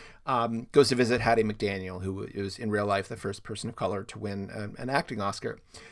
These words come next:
And Hattie McDaniel says, "Well, you know, tells her this whole story," which is not entirely true, but the idea is basically sound, saying,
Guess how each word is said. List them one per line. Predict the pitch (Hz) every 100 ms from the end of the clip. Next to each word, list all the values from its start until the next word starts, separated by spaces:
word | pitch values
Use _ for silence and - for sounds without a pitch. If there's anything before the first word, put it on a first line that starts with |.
| - -
And | 107
Hattie | 131 151
McDaniel | 147 147 131 127
says, | 120 123 113 - - - - -
"Well, | 113 113 -
you | 131
know, | 107
tells | - 135
her | 139
this | 120
whole | - 127
story," | - 156 143 135 131
which | 127 -
is | 110 - - - - - _
not | 175 170 175 165
entirely | 151 143 143 123 123
true, | - 123 123
but | 117 - - -
the | 135
idea | 113 113 113
is | 110
basically | - 117 127 135 131
sound, | 107 123 120 123
saying, | 135 123 110